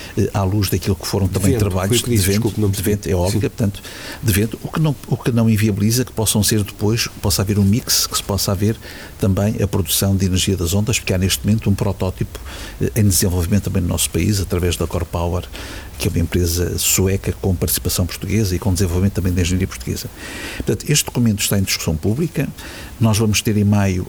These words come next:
Speaker 1: eh, mais dois relatórios desse grupo de trabalho que nos vão indicar aquilo que vão ser as modalidades de concurso, como é que vão ser feitos os leilões, e há um compromisso também que o Sr. Primeiro-Ministro já assumiu e que nós estamos a trabalhar afincadamente para que ele se concretize,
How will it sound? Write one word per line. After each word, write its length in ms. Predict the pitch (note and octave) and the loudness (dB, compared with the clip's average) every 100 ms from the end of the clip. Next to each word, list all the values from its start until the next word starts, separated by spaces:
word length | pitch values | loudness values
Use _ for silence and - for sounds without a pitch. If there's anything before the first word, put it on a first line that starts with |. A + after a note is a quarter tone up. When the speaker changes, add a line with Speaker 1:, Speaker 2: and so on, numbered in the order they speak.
| - | -2
Speaker 1:
eh, 120 | G2+ G#2 | 0 2
mais 320 | G#2+ A#2 G2 | 4 4 2
dois 180 | G#2 F#2 | 0 0
relatórios 560 | F#2 F2 F#2 E2+ E2+ | 0 0 -2 -2 -4
desse 300 | F#2+ A2 G#2+ | -2 0 2
grupo 160 | F2+ D#2+ | 0 -2
de 40 | |
trabalho 400 | - G2 G#2 B2+ - - - - | -2 0 0 -2 -4 -12 -14 -6
que 80 | - | 0
nos 120 | B2 | 2
vão 160 | A#2 A#2+ | 4 4
indicar 340 | A#2 A2+ A#2 | 2 2 0
aquilo 220 | A#2 - A2+ | -2 -2 0
que 60 | |
vão 120 | A2 | 2
ser 200 | G#2 A2 | 2 2
as 100 | G2+ | 4
modalidades 640 | A2 B2 G#2+ G2+ G2 F2+ - | 4 2 2 2 2 0 -2
de 80 | - | 0
concurso, 500 | F#2 - C#3 - - | -2 0 -2 -2 -2
como 120 | G#2+ | 2
é 40 | G#2 | 2
que 80 | |
vão 100 | - | 2
ser 160 | G#2 G2 | 0 0
feitos 300 | - F#2 - | 0 -4 0
os 120 | F#2+ | 0
leilões, 480 | G2+ G2 A#2+ D3 - - | 2 2 2 0 -4 -2
e 60 | D3+ | -2
há 40 | |
um 40 | |
compromisso 600 | B2 A2 G2+ F2+ F#2+ - | 0 0 0 0 0 -2
também 260 | - F2 F#2 | -2 0 -2
que 60 | - | -2
o 20 | |
Sr. 80 | F#2+ | -2
Primeiro-Ministro 480 | - E2+ F2+ - | 0 0 0 0
já 60 | A2 | 0
assumiu 420 | G#2 - G2+ C3+ - - - | 0 0 0 0 -6 -10 -6
e 60 | |
que 100 | A2 | 0
nós 140 | G2 E2+ | 0 0
estamos 260 | F#2 F2+ | 0 0
a 60 | F2 | 0
trabalhar 360 | - F#2 E2+ | 0 0 0
afincadamente 680 | F2 F2+ F2+ F2+ F2 F2 - - - - | 0 -2 0 0 0 0 -2 -10 -16 -4
para 140 | - | -4
que 100 | - | 0
ele 80 | E2+ | 0
se 100 | - | 0
concretize, 560 | F#2+ - - G2+ A2 | 0 -2 0 0 0